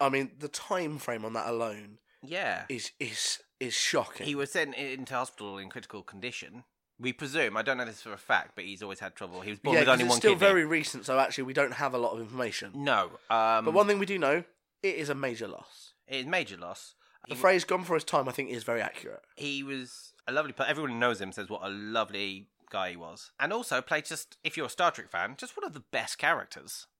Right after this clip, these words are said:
Speaker 1: I mean, I haven't seen D S nine yet, but I, it's
Speaker 2: Ye-
Speaker 1: one of the ones I keep getting told it is one of the ones.
Speaker 2: The thing about Nog is you'll, you'll possibly be irritated by him at the start 'cause he's a little tearaway little scamp.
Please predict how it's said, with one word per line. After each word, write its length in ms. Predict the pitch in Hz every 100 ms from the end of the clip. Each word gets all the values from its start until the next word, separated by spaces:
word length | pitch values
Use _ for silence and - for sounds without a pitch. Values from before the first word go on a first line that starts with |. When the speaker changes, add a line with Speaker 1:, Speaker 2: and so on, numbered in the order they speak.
| _ -
Speaker 1:
I 40 |
mean, 120 | 143
I 140 | 135 160
haven't 280 | 165 147
seen 160 | 123 135
D 100 | 131
S 120 | 123 131
nine 280 | 117 107
yet, 280 | 101 92 104 _ _ _ -
but 200 | 123 -
I, 80 | 135
it's 140 | 127 143
Speaker 2:
Ye- 40 |
Speaker 1:
one 100 | 165
of 20 |
the 60 | 165
ones 120 | 147
I 60 | 143
keep 260 | 147 139
getting 160 | 131 117
told 160 | 120
it 60 | 113
is 100 | 107
one 120 | 110
of 40 | 104
the 60 |
ones. 480 | 101 104 92 82 90
Speaker 2:
The 100 | 147
thing 220 | 143 196 185
about 360 | 165 147 -
Nog 400 | 135 135 85 101 - _
is 360 | 110 107 101 -
you'll, 240 | 107 - _
you'll 140 | 113 -
possibly 380 | 139 127 113
be 220 | 101 107 -
irritated 420 | 123 113 104 101
by 180 | 95 95
him 120 | 92
at 40 | -
the 40 |
start 340 | - 90 82 - -
'cause 100 | 113
he's 100 | 92
a 20 | 98
little 200 | 78 95
tearaway 460 | 107 95 87 87
little 180 | 85 64
scamp. 340 | - 95 -